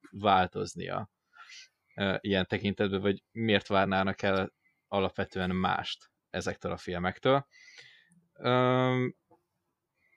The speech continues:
magát, a felvetést, azt én megértem, hogy kéne valami változatosság.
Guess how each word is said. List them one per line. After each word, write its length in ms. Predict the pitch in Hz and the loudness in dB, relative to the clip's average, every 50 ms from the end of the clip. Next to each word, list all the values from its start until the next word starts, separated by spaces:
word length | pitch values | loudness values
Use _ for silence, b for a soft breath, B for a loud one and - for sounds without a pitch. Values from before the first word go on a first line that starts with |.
| _ _ _ _ _ _ _ _ _ _ _ _ _ _ _ - _ _ _ - - _ - | _ _ _ _ _ _ _ _ _ _ _ _ _ _ _ -20 _ _ _ -20 -20 _ -6
magát, 600 | 123 185 120 117 117 117 113 104 92 92 113 147 - - - - - _ _ | -4 -2 2 6 6 6 8 8 8 8 6 6 4 -4 -14 -16 -18 _ _
a 520 | _ 92 92 90 87 87 87 87 87 87 87 | _ -2 0 2 2 2 2 2 2 2 0
felvetést, 920 | - - - 104 92 90 87 92 87 - - 95 101 113 - - - _ | -2 -4 -2 0 0 0 0 -2 -4 -2 0 0 0 0 -2 -8 -10 _
azt 260 | - 90 90 - - | -8 -8 -8 -6 -4
én 120 | 92 90 87 | -4 -4 0
megértem, 680 | 87 101 104 98 92 90 85 - - 98 107 139 170 - _ _ _ b b b b b b | 0 0 0 0 -2 -4 -6 -6 -6 -4 -4 -4 -4 -8 _ _ _ b b b b b b
hogy 180 | _ 92 95 - | _ -6 -6 -6
kéne 260 | - - 101 95 95 | -2 -2 -2 0 0
valami 340 | 92 92 92 92 92 90 90 | 0 0 0 0 -2 -2 -2
változatosság. 1000 | 95 92 92 92 - - 123 127 123 - 143 135 - - 147 139 135 131 - | 2 2 2 0 0 -4 -4 -2 0 0 -2 -2 2 4 6 6 6 4 2